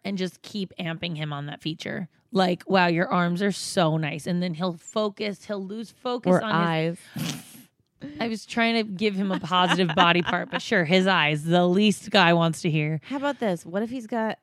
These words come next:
Speaker 2: a fat body, but a beautiful dick? You could say
Speaker 1: Yeah.
Speaker 2: that.
Speaker 1: "Wow, you have the best dick I've ever seen."
Speaker 2: Yeah.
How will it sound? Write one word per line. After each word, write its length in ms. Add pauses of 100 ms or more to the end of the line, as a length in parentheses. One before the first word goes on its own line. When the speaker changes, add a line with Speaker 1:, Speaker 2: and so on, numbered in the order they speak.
Speaker 2:
a 180 (180)
fat 360
body, 340
but 220
a 40
beautiful 420
dick? 300
You 120
could 140
say 60
Speaker 1:
Yeah. 460
Speaker 2:
that. 80 (200)
Speaker 1:
"Wow, 280
you 160
have 120
the 120
best 420
dick 180
I've 180
ever 360
seen." 140
Speaker 2:
Yeah. 480